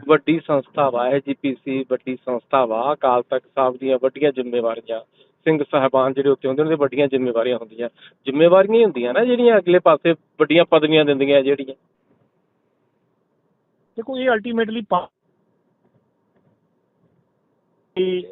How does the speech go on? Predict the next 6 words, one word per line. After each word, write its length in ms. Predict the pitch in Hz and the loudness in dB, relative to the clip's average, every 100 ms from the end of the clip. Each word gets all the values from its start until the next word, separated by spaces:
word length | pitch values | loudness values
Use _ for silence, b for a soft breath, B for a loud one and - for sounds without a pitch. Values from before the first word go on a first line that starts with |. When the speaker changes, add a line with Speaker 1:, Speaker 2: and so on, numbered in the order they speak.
| - | -12
Speaker 2:
ਪ੍ਰਧਾਨ 320 | 165 175 165 147 | -4 0 0 -2
ਨਹੀਂ 120 | 185 | -6
ਬਣਾਇਆ। 260 | 156 107 - _ _ _ _ _ _ _ 156 | -6 -10 -16 _ _ _ _ _ _ _ -20
Speaker 1:
ਹਮ। 60 | - - | -20 -4
Speaker 2:
ਇਹ 160 | 175 208 | -2 0
ਜਿਸ 180 | 185 | 0